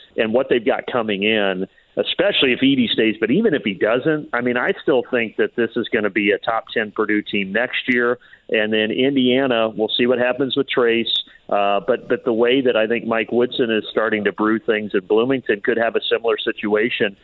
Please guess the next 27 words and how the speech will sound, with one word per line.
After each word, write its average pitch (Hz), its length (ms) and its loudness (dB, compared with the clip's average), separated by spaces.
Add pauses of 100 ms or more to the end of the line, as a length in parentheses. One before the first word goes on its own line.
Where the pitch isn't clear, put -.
(240)
So 147 100 2
we 196 180 2
could 285 180 0
be 254 240 0
setting 180 280 2
ourselves 139 560 0
up, 143 280 2
fingers 139 400 -2
crossed, 135 420 0 (460)
for, 127 360 2
for 120 280 4
a, - 80 0
at 117 80 0
least 180 320 0
a 151 160 2
five-year 135 500 0
run 113 300 0
here 107 420 0
of 107 240 0
really 135 420 2
great 117 480 0
battles 101 640 0
between 104 500 -2
Purdue 98 380 0
and 92 100 0
Indiana, 95 460 0
which 92 140 0